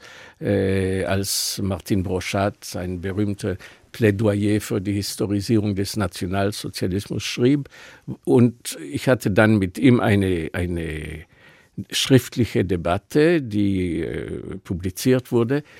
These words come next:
in den Vierteljahrsheften für Zeitgeschichte und wo eigentlich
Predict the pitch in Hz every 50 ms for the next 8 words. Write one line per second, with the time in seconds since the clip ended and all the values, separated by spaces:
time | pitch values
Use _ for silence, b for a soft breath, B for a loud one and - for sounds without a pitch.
0 | B B B B B - 190 - 98 98 95 95 95 98 98 92 92 92 90 -
1 | - 123 104 101 - 117 101 95 95 90 - - - 98 - - 117 98 - -
2 | 98 95 - - 127 120 135 - - - 123 - - - 120 - - - 143 135
3 | - - 113 117 107 98 101 131 147 143 123 120 123 123 113 123 117 110 - -
4 | 120 113 - - -